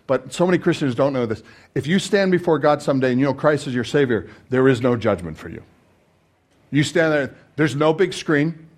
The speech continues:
There's no reminders of who you used to be.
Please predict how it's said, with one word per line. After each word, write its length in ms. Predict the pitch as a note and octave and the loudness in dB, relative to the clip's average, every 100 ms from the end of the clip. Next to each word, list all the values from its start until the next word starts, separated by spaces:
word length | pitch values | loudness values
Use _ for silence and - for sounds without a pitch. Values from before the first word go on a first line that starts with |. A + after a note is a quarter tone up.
| _ _ _ | _ _ _
There's 140 | A2+ G#2 | -8 -2
no 100 | D3+ | 2
reminders 560 | F3 E3 E3+ F3+ F3 | 2 2 2 4 2
of 80 | D#3 | 0
who 140 | C3+ | 0
you 120 | E3+ F3 | 0 0
used 280 | E3+ E3 | -2 -4
to 60 | E3+ | -4
be. 300 | C#3+ B2+ B2 | -2 -2 -2